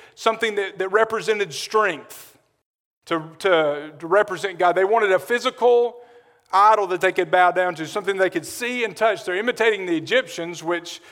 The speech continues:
uh, was wrong in and of itself, but I think their intentions were good. But the problem with any physical representation, no matter what it represents in your culture,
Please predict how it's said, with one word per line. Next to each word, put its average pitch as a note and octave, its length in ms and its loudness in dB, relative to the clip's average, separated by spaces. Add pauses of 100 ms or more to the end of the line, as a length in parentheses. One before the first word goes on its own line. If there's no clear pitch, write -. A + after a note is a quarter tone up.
(200)
uh, D3+ 240 -2
was D#3+ 240 -2
wrong G#3 300 4
in G3+ 80 4
and G3 100 -2
of F3+ 140 0
itself, A#3+ 640 -2
but F3+ 180 0 (200)
I - 80 4
think A#3+ 200 -6
their A3+ 120 2
intentions A#3+ 580 -6
were F3+ 140 -2
good. B3 340 2
But G3+ 100 -4
the F#3+ 100 -4
problem A#3+ 520 2
with G3+ 220 0
any A#3 240 -6
physical A#3+ 600 -4
representation, A3 840 -2
no G3 80 -4
matter G#3 220 2
what G#3+ 200 0
it A3 60 -4
represents G#3 600 -2
in F#3+ 100 -8
your F#3 120 -2
culture, F#3 760 -2